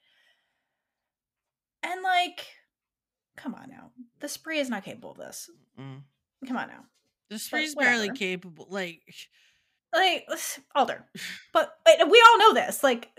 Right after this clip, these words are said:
Speaker 1: so it's just, it's just a propaganda speech is all this is. And she's basically like, you know, "Our forces were there and we stopped them. But of course the spree were violent and they ch-,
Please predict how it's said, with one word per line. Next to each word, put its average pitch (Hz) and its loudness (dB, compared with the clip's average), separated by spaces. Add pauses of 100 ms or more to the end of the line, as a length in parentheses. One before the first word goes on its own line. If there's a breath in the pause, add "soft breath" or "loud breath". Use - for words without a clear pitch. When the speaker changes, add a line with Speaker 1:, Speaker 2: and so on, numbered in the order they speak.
Speaker 1:
so 359 -2
it's 330 -2
just, 440 -4
it's - -4
just 330 0 (260)
a 302 6
propaganda 208 2
speech - -16 (360)
is 254 0
all 214 2
this 196 -4
is. 117 -10 (340 loud breath)
And 277 0
she's 339 -6
basically 392 -4
like, 302 0 (880)
you 247 -4
know, 254 -2
"Our 294 6
forces 339 -6
were 339 -6
there 294 6
and 233 -2
we 196 -10
stopped - 0
them. 302 4 (160 loud breath)
But 220 2
of 220 -2
course 370 0
the 277 -2
spree 349 -6
were 262 4
violent 320 2 (360 loud breath)
and 220 -2
they 254 2
ch-, - -12